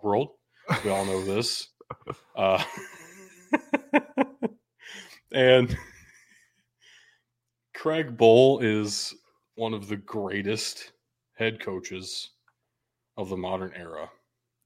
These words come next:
And I don't say that lightly. I mean that to an extent. Like, obviously,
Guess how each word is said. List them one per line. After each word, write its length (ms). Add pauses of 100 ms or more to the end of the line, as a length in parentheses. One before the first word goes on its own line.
(720)
And 520 (200)
I 40
don't 460
say 300
that 360
lightly. 600 (160)
I 180 (300)
mean 480
that 380 (1080)
to 180
an 80
extent. 440 (100)
Like, 180
obviously, 760